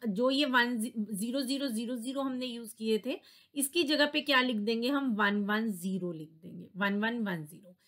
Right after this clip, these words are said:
ठीक है। क्या लिख देंगे, वन वन वन ज़ीरो। तो देखिए, लास्ट में वन वन वन ज़ीरो इसमें है और किसी में भी नहीं है, तो ये हमारा क्या है, करेक्ट,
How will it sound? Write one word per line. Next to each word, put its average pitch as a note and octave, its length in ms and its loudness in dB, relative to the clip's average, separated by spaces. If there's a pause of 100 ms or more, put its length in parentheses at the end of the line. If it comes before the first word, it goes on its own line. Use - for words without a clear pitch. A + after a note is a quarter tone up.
(260)
ठीक - 80 -16
है। C#4 60 -4
क्या C4+ 160 4
लिख B3+ 160 2
देंगे, C#4 260 0
वन G#3+ 300 2
वन B3+ 260 2
वन F#3+ 260 0
ज़ीरो। E3+ 260 -14 (360)
तो G#3+ 60 -4
देखिए, G#3+ 240 2
लास्ट A#3 360 4
में B3+ 120 0
वन G#3+ 300 4
वन A3+ 240 4
वन G#3 220 4
ज़ीरो G#3+ 260 2
इसमें A3 400 -2
है A#3 220 0
और G#3 260 -4
किसी G#3+ 300 -6
में G#3 220 0
भी E3+ 100 -6
नहीं E3 320 -12
है, E3 80 -20 (300)
तो G#3+ 80 0
ये G#3+ 240 0
हमारा G#3+ 380 2
क्या F#3 240 -4
है, G#3+ 180 -2 (100)
करेक्ट, F#3 480 -4